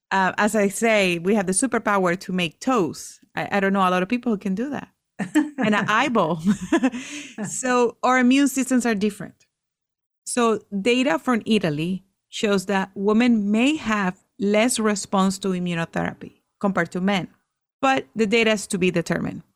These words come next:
Speaker 1: But this study published in two thousand eighteen, then in two thousand twenty, shows that maybe less response. So we just had this little journey between histologic type, molecular type, and response to therapy. What about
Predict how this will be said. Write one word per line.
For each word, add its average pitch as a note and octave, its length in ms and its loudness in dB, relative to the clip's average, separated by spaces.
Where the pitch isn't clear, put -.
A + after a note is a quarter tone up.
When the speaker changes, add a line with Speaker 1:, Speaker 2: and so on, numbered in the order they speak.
Speaker 1:
But F3+ 160 -2
this A#3 260 4
study G#3 580 0
published G#3 360 0
in F#3 120 -2
two F#3+ 100 0
thousand F#3 340 0
eighteen, A3+ 640 2
then F#3 180 2
in F3+ 100 0
two F#3 120 -2
thousand D#3+ 360 -2
twenty, G#3 480 0
shows G3+ 260 0
that F#3 120 2
maybe F#3 380 2
less E3+ 300 0
response. - 560 -8
So A#3 100 -2
we A#3+ 120 2
just F#4 200 0
had D4+ 160 4
this B3+ 120 2
little A#3+ 280 4
journey G#3 360 2
between F3 480 -2
histologic G3 800 0
type, F3+ 400 0
molecular F3+ 600 0
type, D#3+ 440 -4
and D#3+ 160 -4
response D#3+ 500 -4
to D#3 100 -12
therapy. D#3 560 -6
What A#3 220 0
about B3+ 380 2